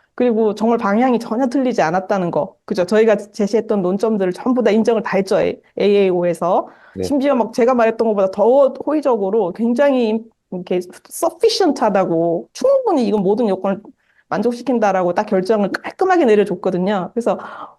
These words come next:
Speaker 1: 와, 너무 좋았죠. 너무 좋았고, 또 마침 이제 제가 딱 이제 이 사무실을 <laughs> 연 지 일 주년쯤 되어 가는데, 이 일의 시작이 됐던 분의 케이스가 안 돼서 참 저도 너무 마음이 많이 쓰였는데,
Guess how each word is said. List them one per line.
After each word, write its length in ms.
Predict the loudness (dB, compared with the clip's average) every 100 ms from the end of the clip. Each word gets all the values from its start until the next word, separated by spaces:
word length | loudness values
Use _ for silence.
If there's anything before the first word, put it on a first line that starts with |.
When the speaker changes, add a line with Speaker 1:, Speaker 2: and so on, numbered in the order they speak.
| -2
Speaker 1:
와, 160 | 0
너무 280 | 4 4 4
좋았죠. 400 | 4 0 -2 -2
너무 520 | 2 4 4 4 4 2
좋았고, 600 | 0 0 0 0 0 -10 _ _ -2
또 80 |
마침 540 | 0 0 -4 -2 0 2
이제 120 | 0
제가 340 | 0 0 0 2
딱 280 | 0 -2 _ _ _ _ _ -6
이제 300 | -4 -4 -4
이 100 | -4
사무실을 480 | 0 2 2 2 2
<laughs> 160 | 2 4
연 140 | 2
지 80 | 2
일 220 | 2 0
주년쯤 500 | 2 2 4 2 0
되어 220 | 2 2 4
가는데, 400 | 2 2 0 0
이 320 | 0 -2 -4 -8
일의 280 | -2 0 0
시작이 460 | -2 0 2 2
됐던 340 | 0 0 0 0
분의 280 | 0 0 0
케이스가 760 | -2 -4 -2 0 2 2 0
안 120 | 0 0
돼서 240 | 2 0
참 260 | -2 -4 -2
저도 260 | -2 0
너무 260 | 0 2 2
마음이 300 | 0 0 -2
많이 260 | -4 -4
쓰였는데, 760 | -4 0 0 2 2 2 2 -2